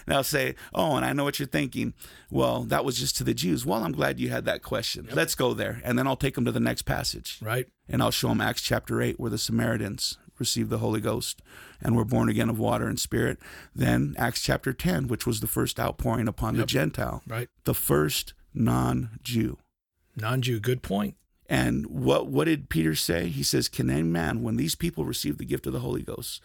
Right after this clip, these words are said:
Speaker 1: Cornelius and everybody that was there, he says, "Can any man," f-, he says,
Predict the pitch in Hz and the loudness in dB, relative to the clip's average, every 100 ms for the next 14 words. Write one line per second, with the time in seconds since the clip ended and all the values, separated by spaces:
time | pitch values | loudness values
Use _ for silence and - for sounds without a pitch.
0 | - - - - 120 127 143 143 127 127 | -18 -20 -8 0 2 4 4 4 4 2
1 | 123 131 123 131 123 123 123 123 - - | 2 2 2 2 0 0 0 -4 -6 -14
2 | - - - - 135 123 127 135 165 170 | -18 -18 -6 0 2 2 4 6 6 6
3 | 156 135 - 120 - _ _ - _ _ | 4 2 0 -4 -10 _ _ -20 _ _
4 | _ - - - - - - 143 147 - | _ -10 -10 -10 -12 -14 -8 -2 0 2
5 | - - | 0 -4